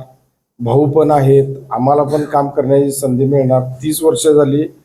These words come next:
शिवसेनेचा या मतदारसंघात वापरच झालेला आहे. पण भाऊंच्याकडून असं कधी वाटलं नाही. आणि त्यात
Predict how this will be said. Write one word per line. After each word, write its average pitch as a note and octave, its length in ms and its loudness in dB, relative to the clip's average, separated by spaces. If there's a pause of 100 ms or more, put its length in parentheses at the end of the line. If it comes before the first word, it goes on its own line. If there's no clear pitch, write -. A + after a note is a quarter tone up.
(360)
शिवसेनेचा D#3 560 2
या D3+ 120 4
मतदारसंघात C#3+ 600 -2
वापरच D3+ 480 0
झालेला B2 420 0
आहे. - 240 -12 (680)
पण F3 300 2
भाऊंच्याकडून F3 680 2
असं F3 200 0
कधी E3 200 0
वाटलं D3+ 420 0
नाही. C3+ 140 -2 (460)
आणि D3+ 140 -4 (380)
त्यात F3+ 220 2